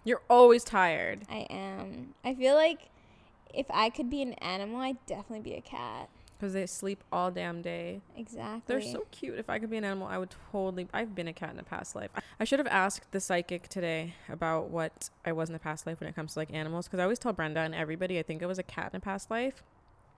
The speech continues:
Speaker 1: I really do, don't you?
Speaker 2: I could see that.
Speaker 1: Thank you.
Speaker 2: I could also be, I c-,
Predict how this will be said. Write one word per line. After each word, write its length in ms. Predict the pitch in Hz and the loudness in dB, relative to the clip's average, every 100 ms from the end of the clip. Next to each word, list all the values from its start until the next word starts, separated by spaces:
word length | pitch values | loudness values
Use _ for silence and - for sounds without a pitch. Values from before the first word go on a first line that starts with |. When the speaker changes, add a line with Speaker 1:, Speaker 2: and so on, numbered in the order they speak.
| - - - | -20 -20 -4
Speaker 1:
I 40 | |
really 240 | 185 175 170 | 0 0 0
do, 160 | 170 | 0
don't 260 | 170 185 196 | 0 -2 0
you? 180 | 214 233 - - - - _ - - | -2 -2 -12 -20 -20 -20 _ -12 -6
Speaker 2:
I 100 | 302 | -6
could 180 | 320 - | -6 -8
see 120 | 214 | -8
that. 260 | 202 233 - - | -8 -8 -12 -10
Speaker 1:
Thank 240 | 180 175 | -8 -8
you. 220 | - 190 202 - 311 - | -6 -6 -8 -12 2 2
Speaker 2:
I 80 | |
could 140 | - 302 | 4 2
also 220 | 269 277 | 0 -2
be, 200 | 247 - | -4 -4
I 140 | - 240 | -2 -4
c-, 160 | - | -6